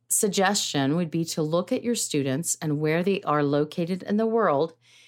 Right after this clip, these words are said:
and decide on a common time zone. Like, what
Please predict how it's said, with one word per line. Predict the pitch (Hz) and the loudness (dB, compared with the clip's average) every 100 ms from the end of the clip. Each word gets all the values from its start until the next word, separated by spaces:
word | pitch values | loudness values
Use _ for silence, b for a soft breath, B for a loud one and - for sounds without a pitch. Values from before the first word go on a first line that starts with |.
| b - | b -4
and | 185 | -2
decide | 175 - 190 190 202 | 0 0 2 2 0
on | - 175 | 0 0
a | 170 | 0
common | - - 170 165 170 175 175 170 - | -4 -4 0 2 2 2 -2 -6 -8
time | - 147 135 | -2 2 2
zone. | 127 87 85 - _ b b b b b - | 0 -4 -8 -14 _ b b b b b -2
Like, | 175 160 | 0 0
what | 180 165 190 208 - | -2 0 2 0 -4